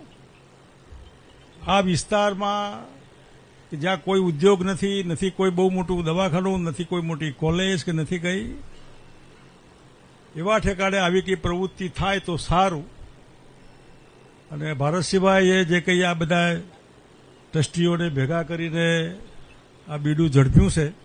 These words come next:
એમાં એક વિધિ કરવા માટે મેં એમને હા પાડી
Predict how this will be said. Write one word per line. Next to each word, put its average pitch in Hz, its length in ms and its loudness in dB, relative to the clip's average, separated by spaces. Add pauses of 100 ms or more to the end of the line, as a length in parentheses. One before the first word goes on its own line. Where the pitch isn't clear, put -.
(1400)
એમાં 214 640 -4 (1080)
એક 190 180 -4 (120)
વિધિ 175 380 4
કરવા 185 380 0
માટે 131 340 -4 (1400)
મેં 180 200 -2
એમને 196 240 2
હા 170 240 6
પાડી 127 360 0